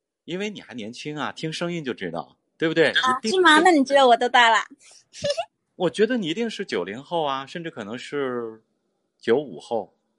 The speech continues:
Speaker 2: 哇塞，好准！我刚刚是卡在九五后。
Speaker 1: 对吧？九六
Speaker 2: 对。
Speaker 1: 或者九，对不对？
Speaker 2: 九五，九五，对。
Speaker 1: 对啊，因为声音，
Speaker 2: 嗯。
Speaker 1: 我听了二十六年的声音，无论是做咨询，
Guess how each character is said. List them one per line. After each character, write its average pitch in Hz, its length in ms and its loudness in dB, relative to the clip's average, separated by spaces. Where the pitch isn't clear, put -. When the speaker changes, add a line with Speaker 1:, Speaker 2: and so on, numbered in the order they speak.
Speaker 2:
哇 226 280 2
塞， 226 300 0
好 233 180 0
准！ 233 300 -4
我 196 100 -8
刚 240 160 -6
刚 262 160 -4
是 247 300 -6
卡 180 240 -4
在 208 160 0
九 190 280 -4
五 190 120 -6
后。 - 260 -4
Speaker 1:
对 170 140 0
吧？ 147 220 2
九 - 180 -20
六 147 280 -4
Speaker 2:
对。 202 180 0
Speaker 1:
或 123 60 -4
者 104 60 -6
九， - 140 -18
对 117 80 -12
不 110 60 -12
对？ 110 100 0
Speaker 2:
九 220 160 4
五， 214 160 -8
九 202 260 -8
五， 170 120 -6
对。 135 180 -2
Speaker 1:
对 120 100 -4
啊， 85 160 -8
因 208 120 -2
为 247 100 2
声 214 300 -4
音， 214 140 -6
Speaker 2:
嗯。 202 80 -12
Speaker 1:
我 151 120 -4
听 180 200 -12
了 185 100 -4
二 190 100 0
十 185 140 -6
六 220 160 -2
年 80 240 -12
的 82 60 -16
声 95 220 -14
音， 95 160 -10
无 110 120 -6
论 175 160 -4
是 - 100 -12
做 156 220 -2
咨 160 240 -8
询， 101 420 -8